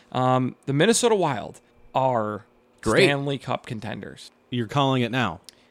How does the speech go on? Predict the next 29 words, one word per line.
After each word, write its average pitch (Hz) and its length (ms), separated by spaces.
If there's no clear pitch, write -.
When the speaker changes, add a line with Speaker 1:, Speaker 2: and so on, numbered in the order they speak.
Speaker 1:
I'm - 80
not 214 140
saying 208 100
they're 143 120
gonna 117 120
win 156 180
the 131 60
Stanley 131 260
Cup - 200
or 123 40
even 117 140
go 127 180
to 104 100
it, - 100
but 123 100
I 123 40
Speaker 3:
No. 202 120
Speaker 1:
think 185 200
that 123 240
they 131 440
are 120 560
in 110 420
that 107 280
conversation. 110 760
Um, 110 540
in 143 80
the 143 80
entire 143 340
league, 143 420